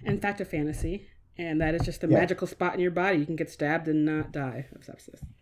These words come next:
Speaker 2: Yep,
Speaker 1: So.
Speaker 2: exactly.
Speaker 1: Uh, I'm gonna tone this down for you 'cause I know you're gonna be grossed out. I did a little bit of research. What's going on with Lucius's finger is pretty legit,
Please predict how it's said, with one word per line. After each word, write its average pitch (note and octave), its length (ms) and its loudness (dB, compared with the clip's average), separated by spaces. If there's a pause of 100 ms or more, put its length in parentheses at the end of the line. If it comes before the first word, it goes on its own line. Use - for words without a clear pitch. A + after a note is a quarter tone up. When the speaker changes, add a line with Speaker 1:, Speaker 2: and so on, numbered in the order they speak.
Speaker 2:
Yep, C3+ 160 8
Speaker 1:
So. - 220 -6 (180)
Speaker 2:
exactly. G#2 680 0 (1080)
Speaker 1:
Uh, A3+ 260 6
I'm B3 140 12
gonna F4+ 160 12
tone E4 180 10
this D#4 140 8
down G3 440 6
for G#3+ 100 2
you F3 280 2
'cause F#3 140 -4
I F#3+ 60 4
know E3+ 420 2 (440)
you're F3 120 -4
gonna E3+ 100 0
be E3 100 0
grossed D#3+ 240 -4
out. D3 300 -4 (540)
I G3+ 40 -2
did G#3+ 160 6
a - 40 8
little A3+ 140 4
bit G3+ 120 0
of F#3 80 0
research. D#3+ 640 -8 (840)
What's G#3+ 320 4
going B3+ 340 6
on F#3+ 500 0
with F3 300 -2 (540)
Lucius's F#3 440 -2
finger E3+ 640 -2
is D#3+ 540 -2 (460)
pretty F3 680 -4 (640)
legit, E3 480 -2